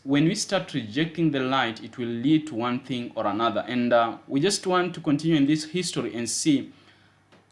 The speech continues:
as you continue objecting to the light, what happens next? Eighteen eighty-eight, page six hundred and eighty-three, paragraph three. Doctor Dawes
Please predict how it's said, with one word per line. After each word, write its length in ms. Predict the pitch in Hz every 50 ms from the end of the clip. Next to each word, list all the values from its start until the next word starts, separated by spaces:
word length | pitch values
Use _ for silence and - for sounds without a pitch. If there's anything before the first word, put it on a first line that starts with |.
| _ _ _ _ _ _ _ _ _ -
as 200 | - 151 - -
you 80 | 220 240
continue 640 | - - 208 170 165 - - 185 190 196 190 180 151
objecting 640 | 120 131 131 107 104 113 151 156 151 - 151 131 104
to 80 | - 110
the 60 | 113
light, 460 | 110 107 117 120 113 104 104 - -
what 320 | - 131 131 147 165 160 -
happens 640 | - - - - 196 208 208 175 131 113 - -
next? 340 | 107 101 90 82 - - - _ _ _ _ _ _ _ _ _ _ _ _ _ _ _ _ _ _ _ -
Eighteen 300 | 139 135 156 165 165 139
eighty-eight, 640 | 165 165 165 - 143 - 143 143 135 135 135 - -
page 160 | 123 107 104
six 220 | - - - -
hundred 220 | 127 120 120 110 101
and 140 | 101 107 - -
eighty-three, 480 | 104 101 101 95 - - 107 113 117
paragraph 460 | 107 - 110 98 98 95 95 85 82 - _
three. 260 | - - 95 85 80 - _ _ _ _ _ _ _ _ _ _ _ _ _ _ _ _ _ - - - 101
Doctor 300 | 107 127 - - - 131
Dawes 600 | 120 120 143 170 190 170 139 135 139 - - -